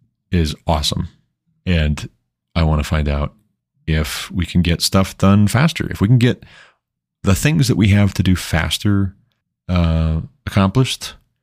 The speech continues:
more quickly accomplished, then we can get more things accomplished,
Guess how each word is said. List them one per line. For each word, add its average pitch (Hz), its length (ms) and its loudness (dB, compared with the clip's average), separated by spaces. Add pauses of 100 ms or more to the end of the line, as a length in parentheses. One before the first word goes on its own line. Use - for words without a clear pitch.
(280)
more 101 120 2
quickly 107 320 0
accomplished, 98 600 0 (800)
then 101 220 4
we 95 80 4
can 98 160 0
get 90 180 0
more 90 140 4
things 85 240 0
accomplished, - 680 0